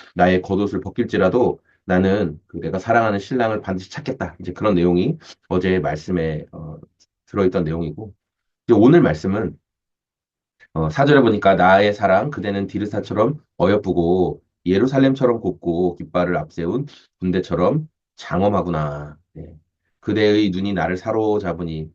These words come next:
그대의 눈을 나에게 돌려다오." 그러면서 이 남자가 이제는 이 여인을, 어, 찾고 이제 그리워하는 그런 내용이, 어, 기록되어 있습니다.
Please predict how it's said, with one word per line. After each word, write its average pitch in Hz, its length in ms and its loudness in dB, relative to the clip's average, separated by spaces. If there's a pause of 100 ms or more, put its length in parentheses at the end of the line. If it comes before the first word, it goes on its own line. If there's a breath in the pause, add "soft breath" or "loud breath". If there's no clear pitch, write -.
(220)
그대의 95 340 -2
눈을 90 220 -2
나에게 87 520 -4 (180)
돌려다오." - 460 0 (220)
그러면서 98 460 -2 (600 loud breath)
이 92 120 -4
남자가 90 540 2
이제는 104 480 -4 (140)
이 95 380 0
여인을, 110 600 2
어, 80 140 -14
찾고 160 600 2 (120)
이제 - 120 -20
그리워하는 92 840 0 (180)
그런 92 260 -2
내용이, 87 460 -2 (160)
어, - 120 -18
기록되어 101 420 -6
있습니다. 76 340 -12